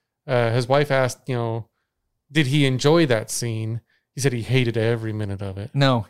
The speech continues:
Speaker 2: he said he hated every hour of
Speaker 1: Oh,
Speaker 2: it.
Speaker 1: every <laughs> hour of it.
Speaker 2: I thought that that dance was incredible. And I was watching the movie with Maggie at the time, and I felt a little embarrassed sitting next to her watching that dance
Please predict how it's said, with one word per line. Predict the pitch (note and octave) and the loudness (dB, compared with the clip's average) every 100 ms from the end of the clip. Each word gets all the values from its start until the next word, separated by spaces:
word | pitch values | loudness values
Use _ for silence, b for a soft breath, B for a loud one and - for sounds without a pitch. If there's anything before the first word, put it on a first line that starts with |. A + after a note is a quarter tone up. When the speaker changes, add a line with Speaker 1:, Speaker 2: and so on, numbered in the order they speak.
| _ | _
Speaker 2:
he | - | -6
said | B2 A#2+ | -4 -4
he | A#2 G#2+ A2 | -4 -4 -4
hated | G2+ G2+ - - | -6 -10 -12 -8
every | G#2+ G#2 - - | -6 -8 -10 -10
hour | A2 A2 G#2 - | -8 -6 -6 -6
of | G#2+ | -4
Speaker 1:
Oh, | C3 | -2
Speaker 2:
it. | |
Speaker 1:
every | - A#2+ B2 | -2 -2 -4
<laughs> | B2+ | -2
hour | C3+ C3 A#2+ | -2 -2 -6
of | B2 - | -10 -16
it. | _ _ _ B2 | _ _ _ -6
Speaker 2:
I | C3+ D3+ C#3+ | -4 -2 -4
thought | - A2+ G#2+ - | -4 -2 -4 -6
that | - - - | -12 -14 -8
that | G#2+ A2+ - A#2+ | -4 -4 -4 -12
dance | A2 A2+ G#2 - - - _ - | -8 -6 -6 -6 -8 -8 _ -8
was | A#2 A2 - - - | -4 -4 -6 -14 -16
incredible. | G#2+ A2+ - - B2 A#2 F#2+ G2+ F#2+ _ _ | -14 -14 -16 -8 -4 -4 -6 -10 -14 _ _
And | A#2+ A#2 G#2+ G2+ - - _ | -6 -4 -4 -8 -14 -20 _
I | A#2+ B2 A#2+ | -4 -2 -2
was | A#2 G#2+ | -4 -2
watching | A2+ A#2+ A2+ | -2 -2 -6
the | G#2+ | -4
movie | A2 A#2 A2+ | -4 -4 -6
with | A2 G#2+ | -10 -8
Maggie | A2 G#2+ G#2+ A#2+ A#2+ | -6 -6 -6 -8 -8
at | G#2 | -10
the | A2 | -8
time, | - A2+ C#3 - | -6 -4 -4 -6
and | - A2 G#2 G#2 _ _ _ _ | -8 -8 -8 -12 _ _ _ _
I | - | -10
felt | A#2+ B2+ B2 | -4 -4 -4
a | |
little | A2 A#2+ A#2 | -6 -4 -2
embarrassed | A2+ G#2 B2 D3+ A#2 - - | -2 -2 -2 -2 -4 -6 -8
sitting | - B2 A#2+ | -6 -4 -2
next | A2+ B2 - | -4 -6 -8
to | B2 | -8
her | A2 | -6
watching | A2 B2 - G#2+ | -4 -4 -4 -6
that | G#2+ G#2+ - | -6 -8 -8
dance | F2+ D3+ G2+ - - | -8 -8 -8 -10 -14